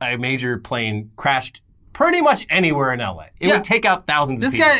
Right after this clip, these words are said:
Speaker 2: if this guy got sucked into one of those motors, it would be a catastrophe.
Speaker 1: Yeah.
Speaker 2: Uh, anyways, it's one thing to be a jetpack man. It's another thing to be a jetpack outlaw. And that's what we
Speaker 1: Yeah.
Speaker 2: have on our hands here.
Speaker 1: Yeah.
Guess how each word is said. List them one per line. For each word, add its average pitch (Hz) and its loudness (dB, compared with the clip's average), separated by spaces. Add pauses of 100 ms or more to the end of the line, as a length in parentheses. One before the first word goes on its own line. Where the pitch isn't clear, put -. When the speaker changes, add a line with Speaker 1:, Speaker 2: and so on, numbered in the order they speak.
Speaker 2:
if 214 -2
this 311 -2
guy 269 0
got 220 0
sucked 214 0
into 190 2
one 175 4
of 160 0
those 151 0
motors, 143 -2
it 247 -4
would 254 0
be 180 0
a 143 -2
catastrophe. - -2
Speaker 1:
Yeah. 143 -2 (760)
Speaker 2:
Uh, 156 4
anyways, 160 0
it's 165 -4
one 254 2
thing 226 0
to 196 0
be 190 2
a 165 2
jetpack 170 0
man. 165 0 (180)
It's 135 -10
another 147 -4
thing 127 -6
to 120 -10
be 117 -4
a 110 -6
jetpack 143 -4
outlaw. 135 0
And 113 -4
that's 196 2
what 208 -2
we 190 2
Speaker 1:
Yeah. 185 4
Speaker 2:
have 180 0
on 175 0
our 156 0
hands 160 0
here. 131 -2
Speaker 1:
Yeah. 135 0